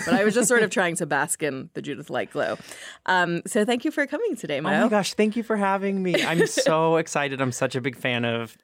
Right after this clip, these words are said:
Speaker 2: your podcast, and so to be here is really, is thrilling.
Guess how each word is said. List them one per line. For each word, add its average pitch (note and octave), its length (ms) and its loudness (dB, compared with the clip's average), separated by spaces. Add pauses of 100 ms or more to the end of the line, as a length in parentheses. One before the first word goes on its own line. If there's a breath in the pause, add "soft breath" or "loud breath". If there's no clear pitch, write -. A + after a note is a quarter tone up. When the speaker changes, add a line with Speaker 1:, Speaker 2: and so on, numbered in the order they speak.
Speaker 2:
your B2 200 -4
podcast, G#2+ 640 -6
and A2 100 -8
so A2+ 160 -8
to A2+ 80 -8
be A#2 140 -10
here A2 220 -10
is A2 200 -12
really, A#2 400 -10 (280)
is A#2 280 -6
thrilling. A2+ 380 -8